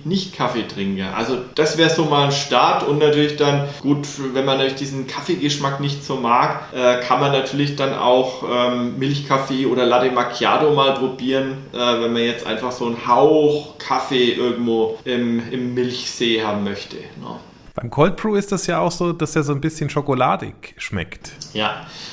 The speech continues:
Speaker 1: das ist spannend. Also Cold Brew hat wirklich, oder unser hat jetzt diese, diese schokoladigen Töne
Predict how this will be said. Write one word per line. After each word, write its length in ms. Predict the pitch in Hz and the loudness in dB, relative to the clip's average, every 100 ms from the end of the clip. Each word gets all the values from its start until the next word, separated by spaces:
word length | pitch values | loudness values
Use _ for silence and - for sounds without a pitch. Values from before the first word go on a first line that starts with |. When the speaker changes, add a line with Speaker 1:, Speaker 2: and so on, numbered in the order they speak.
| - | -6
Speaker 1:
das 120 | 143 | 0
ist 140 | 185 - | 2 2
spannend. 400 | - 151 180 180 | 2 2 4 2
Also 160 | 151 | 2
Cold 360 | 156 - 151 147 | 0 4 4 4
Brew 140 | 170 | 2
hat 160 | 156 139 | 2 2
wirklich, 220 | 147 - | 0 0
oder 160 | - 143 | 0 0
unser 260 | 151 165 | 0 0
hat 120 | 156 151 | 0 0
jetzt 200 | 147 147 | 0 -2
diese, 280 | 143 139 143 - - - - - | -2 -2 -4 -10 -18 -18 -14 -2
diese 280 | 143 139 | 0 0
schokoladigen 960 | 139 147 143 123 120 147 190 185 190 190 | 0 0 2 4 4 4 2 0 -2 -2
Töne 600 | - 160 180 196 214 226 | 0 2 4 4 2 0